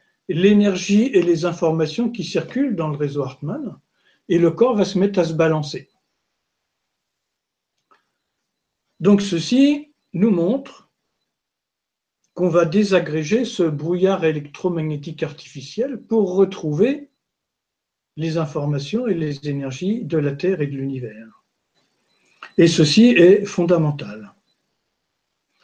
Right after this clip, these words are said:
La plupart des géobiologues n'ont pas compris ce que c'était que ces réseaux géomagnétiques, Hartmann, Curie et autres.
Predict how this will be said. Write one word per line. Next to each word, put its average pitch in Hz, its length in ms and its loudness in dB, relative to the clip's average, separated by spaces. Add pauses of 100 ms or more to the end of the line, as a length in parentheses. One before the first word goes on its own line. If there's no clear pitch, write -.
(200)
La 160 100 2
plupart 185 360 2
des 185 140 6
géobiologues 170 600 2
n'ont 180 160 0
pas 170 160 0
compris 240 480 -4
ce - 80 -10
que 165 120 -6
c'était 202 440 -2
que 170 400 0
ces 151 200 -6
réseaux 147 360 -2
géomagnétiques, 143 840 -6 (380)
Hartmann, 156 580 -4
Curie 143 520 -2
et 127 80 0
autres. 170 480 -4